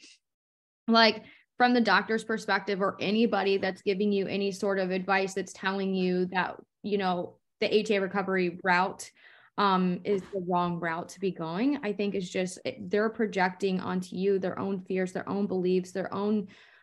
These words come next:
um, like, definition of what health looks like and, and what you should be doing for your own health. So I just feel like taking their, well, don't even take their advice. I was gonna say take it with a grain of salt, but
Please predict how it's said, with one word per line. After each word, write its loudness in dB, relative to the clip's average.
um, 2
like, -2
definition 0
of -2
what 0
health -2
looks -4
like -2
and, -2
and -2
what -4
you -2
should -6
be 0
doing 0
for -6
your 0
own -4
health. -8
So -2
I 0
just -6
feel 2
like -2
taking 2
their, 0
well, 0
don't 0
even -8
take -10
their -6
advice. -8
I -6
was -2
gonna -2
say -8
take -10
it -10
with -12
a -10
grain -8
of -8
salt, -12
but -10